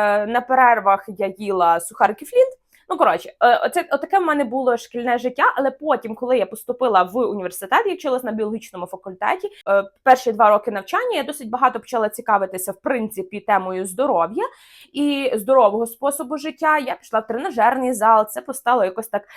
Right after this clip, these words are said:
а, актуально для мене, і мої однолітки почали ходити в тренажерний зал. М, почала цікавитись харчуванням, тренуваннями, і в той же час я почала пити воду,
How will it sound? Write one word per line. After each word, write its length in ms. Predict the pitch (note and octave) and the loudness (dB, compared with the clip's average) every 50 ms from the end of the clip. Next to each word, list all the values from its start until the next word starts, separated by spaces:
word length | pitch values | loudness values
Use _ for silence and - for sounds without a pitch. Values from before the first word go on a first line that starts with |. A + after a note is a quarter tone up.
| - - - - - | -20 -20 -10 -2 2
а, 460 | G3+ G3 G3 G3 G3 F#3+ F#3 F3 F3 - | 6 6 8 8 8 8 8 6 4 4
актуально 640 | A3+ A3+ - - A#3 E3 E3 F#3 A#3 C4+ C4 B3 A#3+ | 2 0 0 0 2 4 6 6 4 4 2 0 -2
для 200 | A3+ A#3 A3 A3 | 0 2 0 2
мене, 460 | G#3+ G3+ G#3+ A3 G#3+ G#3 G#3 G3 F#3+ | 2 2 0 0 0 -2 -2 -6 -8
і 160 | - G3+ F#3+ | -8 -12 -12
мої 380 | F#3+ F#3+ F#3 G3 A3 A#3 A3+ - | -10 -10 -10 -8 -8 -6 -6 -4
однолітки 640 | - G3 F#3 F#3 F3 A#3 C4+ C#4 B3 - _ - - | -6 -6 -8 -4 -2 0 0 0 -2 -8 _ -18 -18
почали 320 | - - - A#3 G#3 G#3+ | -16 -10 -6 -4 -4 -4
ходити 300 | G#3+ A3+ G3+ A3+ G#3+ G3+ | -4 -8 -8 -10 -10 -12
в 40 | - | -12
тренажерний 640 | - G#3 G#3+ G#3+ G#3 G#3 A3+ G#3+ G#3+ A3 G#3 G#3+ G#3+ | -10 -8 -6 -6 -2 0 0 0 0 -2 -6 -6 -2
зал. 260 | G3+ G3 G3 G#3 G#3 - _ - - - - _ _ _ - A3+ | 0 2 2 2 0 -4 _ -20 -20 -20 -20 _ _ _ -10 -8
М, 280 | A#3 A#3 A3+ A3 G#3+ | -6 -4 -4 -6 -6
почала 300 | A3 B3+ - A4 E4+ D4 | -6 -4 -2 0 0 0
цікавитись 500 | D4 - B3+ C4 B3+ B3 B3 B3 A3+ - | -2 -2 2 2 4 4 2 -2 -6 -4
харчуванням, 600 | - A3+ G#3+ - - C4 D4+ G4+ A#4+ A#4+ F#4 D4 | -4 -4 -4 -4 -6 -2 0 0 0 0 -2 -4
тренуваннями, 640 | - A#3+ A#3+ A#3 A3+ A3+ C4 F#4 A4 G#4 E4+ D#4 - - | -4 -6 -6 -4 0 0 0 0 0 -2 -4 -4 -4 -8
і 60 | A#3+ | -12
в 60 | - | -8
той 260 | - C#4+ C#4 C#4 C4+ | -2 0 2 2 0
же 120 | A#3 A3 G3 | -2 -6 -10
час 380 | - - C4+ F#4 B4+ - - _ _ _ _ _ _ _ _ _ _ _ _ _ _ - - _ - | -6 -2 -2 -2 -2 -4 -8 _ _ _ _ _ _ _ _ _ _ _ _ _ _ -20 -20 _ -12
я 380 | G#3+ G3+ F3+ G#3+ G#3+ A3+ D4+ E4+ | -10 -6 0 4 6 6 6 4
почала 400 | - C4+ C4+ C4 B3+ C4+ C4 B3+ | 2 0 0 2 2 4 2 2
пити 240 | B3+ B3+ B3+ B3+ | 0 -2 -2 -2
воду, 500 | G#3 F3+ F3 E3+ E3+ E3+ G#3+ D4+ A4+ C5 | -4 -2 -2 -2 -2 -2 -2 -2 -4 -4